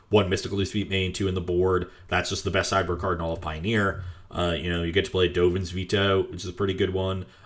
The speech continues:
A Teferi Hero of Dominaria. You know, that is really nice in any control or inverter matchup. Pro-, probably good in the mirror, too. You can tuck Heliod and, like, the, their Stasis Snares and stuff, and it just draws a million cards. But this card's great in the mirror.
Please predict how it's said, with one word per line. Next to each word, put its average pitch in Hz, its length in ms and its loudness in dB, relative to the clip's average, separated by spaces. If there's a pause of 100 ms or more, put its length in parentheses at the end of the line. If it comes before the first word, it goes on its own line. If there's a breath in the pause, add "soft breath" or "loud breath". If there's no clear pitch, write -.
A - 40 0
Teferi 92 560 0
Hero 92 360 4
of 87 100 2
Dominaria. 85 880 0 (500 soft breath)
You - 140 -6
know, 82 340 -4
that 90 160 0
is 80 120 -2
really 87 380 2
nice 92 340 0
in 87 140 -6
any 87 240 -4
control 92 600 2
or 90 200 2
inverter 90 340 0
matchup. 101 480 0 (120)
Pro-, 110 140 0
probably 202 300 6
good 127 140 6
in 113 80 2
the 90 40 -2
mirror, 117 280 2
too. - 320 -2 (180 loud breath)
You 104 100 -2
can 110 160 -2
tuck - 280 -2
Heliod 98 640 4 (340 loud breath)
and, 92 280 2
like, 87 220 -2
the, 87 220 -4
their 92 220 2
Stasis 92 420 -6
Snares 95 380 -2
and 90 100 -10
stuff, 98 300 0
and 87 80 -8
it 85 60 -4
just 85 120 -6
draws 90 220 -4
a 92 60 -8
million 92 180 -4
cards. 95 440 0 (120)
But 123 140 0
this - 100 0
card's - 180 0
great 101 220 2
in - 60 -10
the 87 40 -10
mirror. 90 320 -4